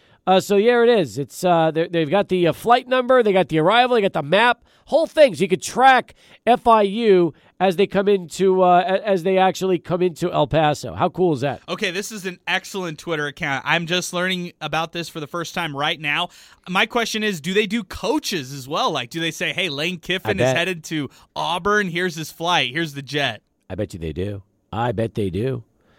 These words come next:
Speaker 1: So you know that's probably the case. By the way, it's an Allegiant A three twenty charter that they're taking right now. So that's the flight that's, uh, heading over to, uh, El Paso. And since the fl-, the plane lands in about forty-five minutes,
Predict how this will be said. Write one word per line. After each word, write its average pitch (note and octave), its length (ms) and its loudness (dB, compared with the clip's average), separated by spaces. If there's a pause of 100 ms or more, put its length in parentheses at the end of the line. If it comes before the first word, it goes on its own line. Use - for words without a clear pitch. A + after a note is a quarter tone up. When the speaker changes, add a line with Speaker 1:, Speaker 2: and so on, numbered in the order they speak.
(220)
Speaker 1:
So G2 500 -6
you A2 220 -4
know D3+ 180 4
that's C#3 220 2
probably F#2+ 320 -8
the D#2+ 80 -14
case. F#2 400 -14 (320)
By F#3 200 6
the F#3+ 80 6
way, C#3+ 340 4
it's D3+ 180 -4
an D#3 60 -2
Allegiant D3 720 -2
A D#3+ 180 0
three D#3 240 -4
twenty D#3 460 -4 (100)
charter A#2 440 -2 (180)
that G2 140 -10
they're G#2+ 80 -6
taking F#2 360 -8
right E2+ 220 -10
now. C#2+ 220 -14 (280)
So E2 160 -10
that's G2+ 220 -6
the G#2+ 140 -6
flight G#2+ 560 -8 (380)
that's, F#2 280 -6
uh, G2 100 -4
heading F#2+ 360 -4
over E2+ 340 -8 (160)
to, F#2+ 420 -4
uh, F#2 160 -8
El E2+ 180 -6
Paso. - 460 -8 (600)
And G#2 800 -4 (100)
since A2 300 -8
the G#2 120 -10
fl-, B2+ 300 -6
the A2 80 -4
plane C3+ 220 0
lands A2+ 340 -2
in G2+ 80 -6
about G2+ 180 -6
forty-five A2+ 540 -6
minutes, A#2 460 -8